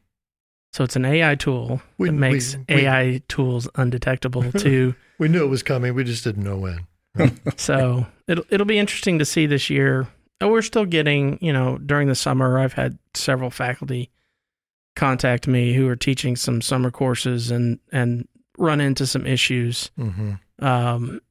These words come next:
Speaker 1: <clears throat> and we, we created a, a policy for them to use in the future. But I, I, I do think, you know, Turnitin and others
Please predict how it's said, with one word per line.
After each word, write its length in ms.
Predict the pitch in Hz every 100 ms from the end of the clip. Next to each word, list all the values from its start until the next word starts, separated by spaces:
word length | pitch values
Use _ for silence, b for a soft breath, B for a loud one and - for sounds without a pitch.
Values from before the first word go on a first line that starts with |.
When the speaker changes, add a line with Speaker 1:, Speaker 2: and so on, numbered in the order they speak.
| -
Speaker 1:
<clears throat> 560 | - - _ _ _
and 320 | 139 127 123 131
we, 340 | 127 127 127 147
we 260 | 143 131 -
created 460 | - 143 131 127 123
a, 160 | 120 - _ _ _ _ _ _ -
a 80 |
policy 460 | 139 143 135 131 139
for 140 | 131
them 180 | 131 127
to 80 | 127
use 340 | 123 127 127 127
in 60 | 127
the 60 |
future. 420 | - 139 131 131
But 260 | 127 123 120 _ _ _
I, 100 | 147 -
I, 160 | 165 - _ -
I 80 | 147
do 180 | 151
think, 460 | 143 143 135 - - - _ _ _ _ _ _ _ _ _ _ _
you 100 | -
know, 280 | 131 123 123 _ _ _ _ _ _ _ _ _
Turnitin 640 | - 160 143 135 135 135 127
and 120 | 127
others 580 | 139 135 127 123 - -